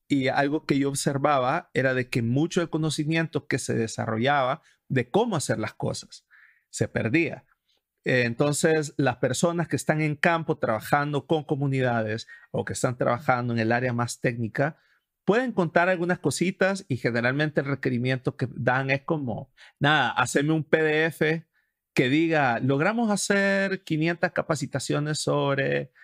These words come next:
salud mental y sobre reproductiva y,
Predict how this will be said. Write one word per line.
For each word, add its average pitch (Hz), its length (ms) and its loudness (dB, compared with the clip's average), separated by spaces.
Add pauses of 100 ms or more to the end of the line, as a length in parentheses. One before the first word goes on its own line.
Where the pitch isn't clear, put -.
(120)
salud 147 1080 0
mental 139 1080 -2
y 127 240 -2
sobre 120 800 -2
reproductiva 120 880 -4
y, 123 280 -4